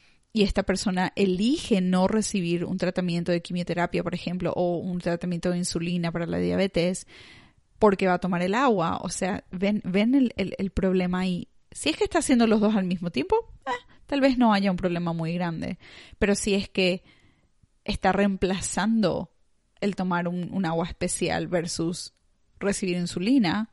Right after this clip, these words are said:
ese es un problema muy grande y nos puede empeorar las cosas y retrasar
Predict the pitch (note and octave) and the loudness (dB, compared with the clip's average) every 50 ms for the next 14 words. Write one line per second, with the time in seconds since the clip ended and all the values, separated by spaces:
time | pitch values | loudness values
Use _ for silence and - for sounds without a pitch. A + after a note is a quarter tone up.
0 | _ - - - - C#4+ D4 A#3+ - F#3 E3 D#3+ D#3+ E3 D#3 D#3+ D#3+ E3 E3 E3 | _ -8 -6 -2 0 4 4 4 4 2 0 0 0 -2 -4 -4 -4 -6 -6 -6
1 | F3 - - - - - - - A3 - _ _ _ _ _ - A3 F#3 F3+ - | -4 -6 -6 -6 -8 -10 -10 -10 -10 -12 _ _ _ _ _ -2 0 0 0 0
2 | - F3+ E3+ D#3+ D#3+ F3+ G#3+ A#3+ - - - - - - - - _ _ _ _ | 2 2 2 4 4 2 0 -2 -4 -8 -20 -20 -20 -20 -20 -20 _ _ _ _
3 | - G#3+ G3+ - - F3 D#3+ D3+ C#3+ D3+ E3+ A3 B3+ C4 - - A#3 A#3 - - | -4 -4 -2 0 2 0 2 2 2 2 2 0 -2 -4 -4 -2 -2 -2 -2 -2
4 | D4 D#4 D4 A#3 G3+ F#3+ F#3+ - - F#3 E3+ D3 - - - - F3 G3 G#3+ G#3 | -4 -2 0 0 2 0 0 0 -2 -4 -2 -4 -4 0 4 6 6 6 6 4
5 | F#3+ - | 0 -4